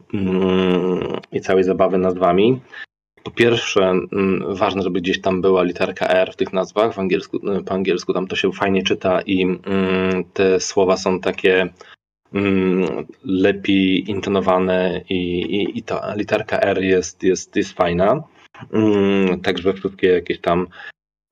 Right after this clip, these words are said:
Midgard, tak, e, Dark, to wszystko jest, e, fajnie czytane i, i fajnie to brzmi.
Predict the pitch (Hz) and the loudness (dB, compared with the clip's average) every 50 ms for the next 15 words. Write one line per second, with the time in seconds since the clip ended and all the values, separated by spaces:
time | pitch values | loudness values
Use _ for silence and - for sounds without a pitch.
0 | - - 98 101 95 85 101 95 85 104 95 87 85 80 76 76 - - - - | -6 -2 -2 -2 -2 -2 -4 -2 2 4 4 6 6 4 2 0 -4 -14 -20 -16
1 | - - - 87 80 - - - - - - 95 92 90 85 82 80 82 78 73 | -8 -2 0 0 0 0 -2 -6 -8 -4 -2 0 0 2 2 2 2 2 0 -2
2 | 73 - - 95 87 92 87 78 - 73 71 73 73 - - _ - - - - | -4 -6 -12 -16 -16 -10 -4 -2 0 0 0 -2 -2 -6 -14 _ -20 -18 -18 -18
3 | - _ - _ - 107 - - 110 - - 104 98 95 95 92 95 - - - | -20 _ -20 _ -14 -12 -8 -8 -6 -2 2 4 4 4 4 2 0 -6 -12 -6
4 | - 101 95 98 101 98 98 101 98 90 - 85 85 90 90 - - - 98 98 | -4 -2 2 2 4 4 4 4 2 2 2 2 0 -2 -4 -6 -2 0 0 2
5 | 101 98 95 98 98 95 - 104 101 101 95 90 90 92 - - 95 95 92 104 | 0 0 -2 -2 -6 -2 -2 0 0 0 0 -2 -4 -6 -6 -4 -4 -4 -4 -4
6 | - - 104 101 98 95 92 90 - 98 95 87 85 85 90 104 131 185 | -4 -2 -2 0 0 0 0 0 -2 -4 -6 -6 -4 -2 2 2 2 2